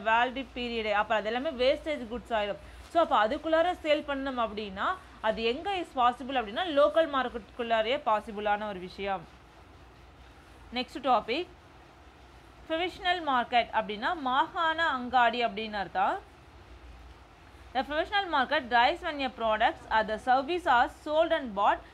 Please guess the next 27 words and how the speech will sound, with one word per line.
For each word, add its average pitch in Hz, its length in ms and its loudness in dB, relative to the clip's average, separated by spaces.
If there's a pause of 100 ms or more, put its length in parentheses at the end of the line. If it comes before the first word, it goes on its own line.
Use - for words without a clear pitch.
(280)
in 262 140 -4
restricted 349 640 -2 (120)
circle. 247 440 -2 (580)
Uh, 233 100 -2 (100)
for 254 120 4 (120)
example, 269 420 0 (160)
provisional 330 500 -2 (120)
newspaper, 269 580 -2
அதாவது, 214 300 2 (420)
அஹ், 247 220 0
அப்படின்னா 240 340 0
ஒரு 285 180 2 (120)
குறிப்பிட்ட 359 520 2
வரையறைக்குள்ளாரையுமே 262 1080 4 (180)
இருக்கும் 262 420 -2
அதனோட 220 320 0
விற்பனை, 247 400 -2
அதை 233 200 4
தாண்டி 285 400 2
நடக்காது 240 640 2
அப்படின்னு 226 360 2
சொல்றாங்க. 202 380 -2 (120)
இப்போ 226 160 -2
வந்து, 254 160 2 (520)
அஹ், 240 400 2 (1400)
அஹ், 247 260 2
அதாவது 262 240 6